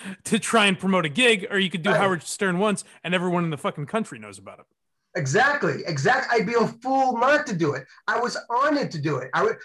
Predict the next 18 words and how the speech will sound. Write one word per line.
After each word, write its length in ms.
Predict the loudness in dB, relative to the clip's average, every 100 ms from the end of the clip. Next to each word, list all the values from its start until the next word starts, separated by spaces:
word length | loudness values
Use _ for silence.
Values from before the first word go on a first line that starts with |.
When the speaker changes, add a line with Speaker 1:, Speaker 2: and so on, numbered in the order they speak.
| -20 -6 0
Speaker 2:
I 80 |
was 200 | 0 0
so 200 | 2 2 2
happy 380 | 2 2 2
to 80 | 0
do 180 | 0 0
it. 140 | -2 0
A-, 260 | 0 2 2
and 280 | 2 -2 -12 -2
there 100 | 2
was 180 | 2 0
nothing, 680 | 0 2 0 0 -2 -4 -10 -8
nothing 640 | -4 0 0 0 0 2
that 240 | 2 0 -4 _ -10
could 200 | -2 -2
be 180 | 0 -4
too 300 | -4 0 2
outrageous. 600 | 4 2 0 -2 -6 -12